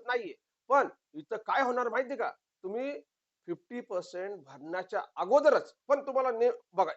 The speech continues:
मंडळी, एक काम करायला लागणार. बघा, बुकिंग करण्याच्या वेळेला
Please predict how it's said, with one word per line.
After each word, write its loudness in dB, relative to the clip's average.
मंडळी, -4
एक 0
काम -2
करायला 0
लागणार. -4
बघा, 0
बुकिंग -6
करण्याच्या -2
वेळेला 2